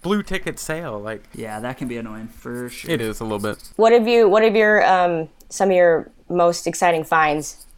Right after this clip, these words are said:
Speaker 2: Most exciting finds. I've
Speaker 3: Like, stuff
Speaker 2: to-,
Speaker 3: you get stoked on.
Speaker 2: Today at a f-, the flea market, I went this morning. We're recording this on a Wednesday. I found a Konica Big Mini Zoom, though. I don't,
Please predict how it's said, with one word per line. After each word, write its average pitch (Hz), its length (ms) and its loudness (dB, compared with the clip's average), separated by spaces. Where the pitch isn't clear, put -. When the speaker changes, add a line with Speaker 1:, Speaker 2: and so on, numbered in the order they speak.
Speaker 2:
Most 180 360 -8
exciting 151 760 -6
finds. 107 1200 -14
I've 143 120 4
Speaker 3:
Like, 180 120 4
stuff 196 180 4
Speaker 2:
to-, 190 100 2
Speaker 3:
you 196 80 4
get 202 140 4
stoked 135 280 -2
on. 123 220 0
Speaker 2:
Today 185 840 -2
at 151 360 -4
a 147 40 -10
f-, - 380 -16
the 143 100 -8
flea 143 300 -8
market, 143 320 -6
I 147 60 0
went 147 160 -6
this 135 160 -10
morning. 131 360 -6
We're 131 100 -8
recording 127 420 -8
this 120 160 -10
on 117 120 -8
a 110 40 -8
Wednesday. 123 580 -10
I 127 80 -12
found 131 300 -6
a 120 420 -6
Konica 170 1160 -2
Big 143 260 -4
Mini 170 400 -4
Zoom, 170 720 -6
though. 262 240 -4
I 151 120 0
don't, 175 220 -4